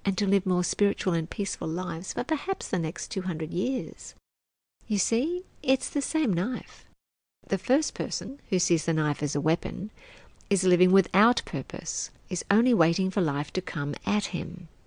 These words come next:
A lot of people live like this. It's sort of like being a marble inside a pinball machine. They just get bounced around from thing to thing and place to place without any real direction or purpose.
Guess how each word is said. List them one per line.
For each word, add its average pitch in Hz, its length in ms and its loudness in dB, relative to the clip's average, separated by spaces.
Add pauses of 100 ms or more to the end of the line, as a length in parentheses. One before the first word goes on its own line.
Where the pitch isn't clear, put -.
(1120)
A 240 80 2
lot 277 220 4
of 320 120 4
people 269 280 0
live 240 240 4
like 151 220 -4
this. - 400 -12 (400)
It's 247 100 -6
sort 285 220 -2
of 247 120 -4
like 220 260 -2
being 202 160 0
a 180 60 0
marble 185 420 2
inside 156 420 -2
a 143 40 -2
pinball 180 540 -2
machine. - 600 -6 (720)
They 220 120 -2
just 269 200 -2
get - 220 -4
bounced 202 400 0
around 180 460 0
from 170 160 -4
thing 190 260 0
to 185 80 -4
thing 196 300 -2
and 156 120 -8
place 180 300 -4
to 175 100 -10
place 185 440 -6
without 175 340 -4
any 170 220 -2
real 165 240 -2
direction 165 500 -6
or 151 80 -8
purpose. - 720 -10